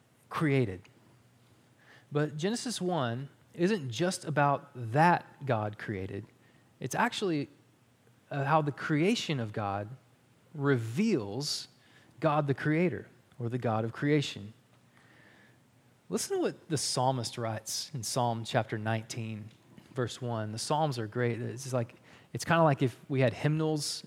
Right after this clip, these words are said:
in our chairs, which we don't have pews or racks or anything in here. So if you grew up in church, maybe you remember you sitting in front, in church, there's a hymnal in front of you. And if the sermon got boring, you'd pick it up and you kinda flip through it. Uh, so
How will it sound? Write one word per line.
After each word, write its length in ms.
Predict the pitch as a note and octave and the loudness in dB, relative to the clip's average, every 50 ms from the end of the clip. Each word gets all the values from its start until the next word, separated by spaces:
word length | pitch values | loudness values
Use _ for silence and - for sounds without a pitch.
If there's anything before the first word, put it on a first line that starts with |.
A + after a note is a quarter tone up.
| - | -6
in 100 | D3 D3 | -2 0
our 140 | D3 C#3 C3 | 0 0 -2
chairs, 500 | A#2+ - - D#3 D3 D3 D3 C#3+ C3+ - | -2 0 4 4 6 6 4 2 0 -4
which 180 | C3 - - - | -8 -10 -6 -2
we 60 | D3 | -2
don't 100 | D#3 C#3 | 0 0
have 140 | C#3+ B2 - | 0 -2 -2
pews 340 | - C#3+ C#3 C#3+ C#3 C3 | -2 0 2 2 2 0
or 120 | B2+ A#2+ A#2 | 0 0 4
racks 340 | B2+ C3 C3 B2 B2+ - - | 6 8 8 6 6 2 0
or 40 | |
anything 260 | C3+ C3 A2+ C3+ C3 C3 | 0 0 2 0 0 0
in 80 | B2 | 2
here. 180 | G2+ D3+ C#3 B2 | 2 2 2 2
So 240 | A#2+ - - C3 B2 | 0 0 0 0 0
if 100 | A2+ - | 0 -2
you 80 | C#3+ | -4
grew 200 | B2+ C3+ C3+ C#3 | -2 2 2 2
up 100 | C3+ - | 4 2
in 80 | D3+ C3 | 0 -2
church, 360 | - - C3+ C3+ C3 - - | 0 2 2 2 2 0 -2
maybe 220 | C3+ C3+ C3+ C3 | 0 0 2 2
you 120 | C3+ B2+ B2 | 0 0 0
remember 240 | B2+ C3+ C3+ C3+ C3+ | 0 0 0 2 2
you 160 | B2+ B2+ A#2+ | 2 2 2
sitting 260 | A#2+ - D3 C3+ C3+ | 2 0 0 0 0
in 160 | B2+ B2 A#2 - - - D#3 - | -2 -4 -4 -8 -10 -18 -18 -10
front, 280 | - - D3+ C#3+ B2+ - | -2 0 2 2 2 0
in 180 | C#3 B2 A#2+ | -2 -4 -2
church, 240 | A2 - C#3+ C3+ - | 2 4 4 4 4
there's 180 | B2+ A2+ G#2+ G#2+ | 2 -2 -2 -2
a 60 | G#2+ | -2
hymnal 420 | - - E3+ E3+ E3 D#3+ E3 E3 | 4 4 6 6 6 6 6 4
in 60 | D#3+ | 4
front 200 | D3+ - F3 E3 | 4 2 2 2
of 60 | D#3+ D#3 | 4 4
you. 180 | D#3+ D#3 D#3 D3+ - - - - - - | 4 4 2 2 -2 -16 -16 -16 -10 -8
And 60 | A#2+ | -8
if 80 | G#2 | -6
the 80 | - - | -4 -4
sermon 380 | - - - D#3+ D#3 D3+ D3+ D3 | -2 2 4 4 6 6 6 4
got 160 | C#3 B2+ C#3 | 2 2 4
boring, 320 | D3+ D#3 D3+ D3+ D3+ D3 | 4 4 4 4 2 2
you'd 160 | C3 A#2+ - | 0 -2 0
pick 160 | - C#3+ - C#3+ | 0 4 4 6
it 60 | C3+ | 6
up 160 | C3+ C3 - | 6 6 4
and 100 | C3 B2+ | 2 -2
you 80 | C3 B2+ | -2 4
kinda 260 | - C#3+ C3 B2+ A#2 | 4 4 4 4 2
flip 240 | - - D3 C3+ A#2+ | 2 2 2 2 4
through 160 | - C#3 C3+ C3+ | 4 2 2 2
it. 80 | A#2+ - - - - - - - | 0 -4 -12 -14 -14 -16 -8 2
Uh, 280 | - C3 B2+ B2+ B2 B2 - - - - - - - - - - | 4 6 6 6 4 2 -2 -4 -14 -20 -20 -20 -20 -20 -16 -6
so 340 | - - F3 E3 D3+ D3+ | 2 6 8 8 8 8